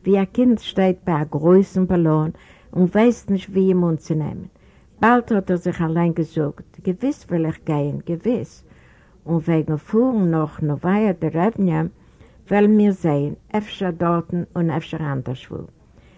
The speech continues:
Er hat umgenommen das Rehruf und Telefon und hat umgerufen Olga Michailowna. Sein Herz hat umgehoben hoch zu klappen. Das Herz ist geworden eine Sache für sich, wo sitzt in ihm. Er hat sich innerlich gesiedelt,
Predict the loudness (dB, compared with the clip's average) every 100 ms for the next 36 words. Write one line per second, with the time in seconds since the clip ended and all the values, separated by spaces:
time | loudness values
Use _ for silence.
0 | _ -2 0 2 2 2 2 2 2 0
1 | -2 -6 -4 0 4 4 2 0 -4 0
2 | 0 0 -2 -2 -2 -2 -2 -2 -4 -4
3 | -4 -2 -4 -6 -6 -4 0 0 0 -2
4 | -2 -4 -4 -4 -4 -8 -8 -12 -12 _
5 | -20 _ _ _ _ _ -2 2 4 4
6 | 4 2 -4 -2 -2 0 0 2 2 2
7 | 0 -8 -4 -4 -4 -6 -14 -16 _ _
8 | -20 -10 -2 0 2 4 2 0 -6 -4
9 | 0 0 2 0 -2 0 0 -2 -6 -8
10 | -6 -2 -2 -2 -10 -20 _ _ _ -4
11 | -4 2 2 2 -2 0 2 -2 -6 -14
12 | _ _ -4 -2 0 0 0 4 4 4
13 | 2 -2 -6 -2 0 0 0 -8